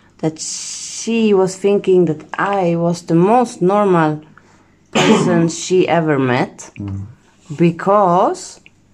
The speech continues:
Speaker 1: everyone else is trying to be normal.
Speaker 2: Mhm.
Speaker 1: And that makes them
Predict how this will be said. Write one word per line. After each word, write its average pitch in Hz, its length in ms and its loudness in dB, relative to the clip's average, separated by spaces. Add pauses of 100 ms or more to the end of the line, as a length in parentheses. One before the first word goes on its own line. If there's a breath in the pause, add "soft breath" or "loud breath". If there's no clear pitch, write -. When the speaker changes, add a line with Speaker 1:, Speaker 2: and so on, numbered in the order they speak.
(360)
Speaker 1:
everyone 165 540 0
else 220 640 -2 (140)
is - 340 -10 (340)
trying 196 460 2
to 151 100 -4
be 127 200 0
normal. 117 500 -2 (300)
Speaker 2:
Mhm. 98 520 -8
Speaker 1:
And 147 200 2
that 165 240 0
makes 170 360 0
them 147 420 0